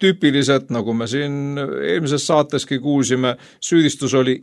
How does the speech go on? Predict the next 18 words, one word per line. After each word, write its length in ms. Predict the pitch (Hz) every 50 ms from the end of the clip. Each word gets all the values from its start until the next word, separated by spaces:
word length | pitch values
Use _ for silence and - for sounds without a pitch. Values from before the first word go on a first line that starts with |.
| - 147 208
ilma 240 | 220 220 185 143 123
litsentsita 760 | 120 113 113 - - 180 196 185 - 160 147 - - - 131 -
haigete 560 | 151 165 156 135 107 123 117 - - - 120
ravimine 540 | 123 160 196 185 170 147 131 135 127 131 123
ja 160 | 123 135 143 135 120
hüpnotiseerimine. 1040 | 131 131 131 123 117 113 - 123 101 92 110 104 107 107 104 104 110 107 104 104 107 - _ - - _ -
Et 80 | - -
see, 160 | - 185 170
et 160 | 131 - 147
inimene 380 | 151 165 151 131 120 120 113 113
palvetab, 680 | - 156 165 165 143 127 117 - _ - 120 113 110 - _ -
äh, 480 | 123 120 120 117 117 117 117 117 117 110
teiste 320 | - 135 123 - - 123
pärast, 460 | 113 139 151 147 123 117 - - - 131
seda 180 | 123 127 117
siis 220 | 101 110 110 - -
peeti, 400 | - 127 120 117 - - 117 113 113
äh, 340 | 113 110 110 - 120 117